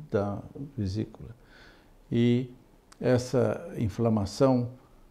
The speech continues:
crônica pode levar à formação de cálculos, que são pedrinhas dentro da vesícula.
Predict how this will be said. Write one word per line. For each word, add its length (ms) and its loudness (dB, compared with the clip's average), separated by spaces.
crônica 840 6
pode 380 4
levar 400 4
à 80 4
formação 680 2
de 120 0
cálculos, 880 0
que 100 -20
são 220 2
pedrinhas 1000 6
dentro 640 2
da 160 4
vesícula. 640 -2